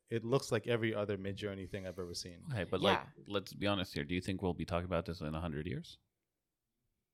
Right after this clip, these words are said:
Speaker 1: Uh, I don't think so.
Speaker 3: No.
Speaker 2: Will it be anything part of art history?
Speaker 3: Probably not, no. Hopefully not. Yeah.
Speaker 1: Um, if it
Speaker 2: Yeah.
Speaker 1: becomes very ubiquitous, it won't be.
Speaker 2: Mm-hmm.
Speaker 3: Yeah.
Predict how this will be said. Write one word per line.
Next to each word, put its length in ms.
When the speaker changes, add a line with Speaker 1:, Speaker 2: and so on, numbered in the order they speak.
Speaker 1:
Uh, 320
I 100
don't 140
think 160
so. 200
Speaker 3:
No. 260
Speaker 2:
Will 160
it 100
be 420
anything 600
part 180
of 80
art 200
history? 460
Speaker 3:
Probably 300
not, 220
no. 240
Hopefully 320
not. 200
Yeah. 180
Speaker 1:
Um, 440
if 160
it 120
Speaker 2:
Yeah. 80
Speaker 1:
becomes 280
very 280
ubiquitous, 720
it 120
won't 200
be. 180
Speaker 2:
Mm-hmm. 280
Speaker 3:
Yeah. 160